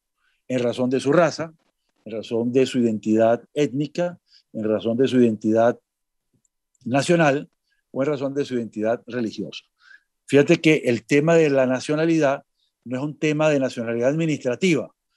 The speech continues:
que te dan el pasaporte, que te dan la cédula, no. Es la pertenencia a un pueblo, a una nación,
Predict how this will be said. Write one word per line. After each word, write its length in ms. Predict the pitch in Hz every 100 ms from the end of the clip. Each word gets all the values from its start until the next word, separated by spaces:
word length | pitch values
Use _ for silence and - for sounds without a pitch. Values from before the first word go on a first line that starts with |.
| _
que 120 | - 113
te 80 |
dan 100 | 120
el 100 | 127
pasaporte, 580 | 127 113 107 143 151 127
que 120 | 107
te 80 | 101
dan 100 | 113
la 100 | 123
cédula, 320 | - 127 101
no. 160 | 101 117 - -
Es 80 | 117
la 160 | 165 165
pertenencia 800 | 156 - 135 156 160 - 175 -
a 100 | 131
un 240 | 143 131
pueblo, 540 | - 165 147 101 80 _ _ _ _ _ _
a 100 | 117
una 220 | 123 143
nación, 560 | 147 127 - 151 110